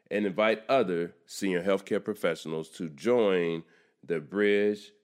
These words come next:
the Gap Nation. I try and wait every month to really get a feel for the experiences of the senior living professionals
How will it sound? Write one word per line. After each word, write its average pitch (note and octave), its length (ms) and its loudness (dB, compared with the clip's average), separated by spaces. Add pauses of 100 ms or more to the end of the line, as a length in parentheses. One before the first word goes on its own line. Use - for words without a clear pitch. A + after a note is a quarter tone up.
the C#2+ 100 -12
Gap E2+ 460 -4 (400)
Nation. D2+ 480 -6 (920)
I C3 120 0
try G3 260 0
and C3 220 2
wait C#3 360 4 (280)
every A#2 420 4
month G#2 640 2
to G2+ 160 -6
really B2+ 460 0
get A2+ 200 0
a G2 80 2
feel F#2+ 640 2 (500)
for G#2 400 4
the G#2+ 220 0
experiences G2+ 1040 0
of G2 420 2
the F#2+ 140 -2
senior A#2+ 480 0
living G2 360 0
professionals F2+ 840 -2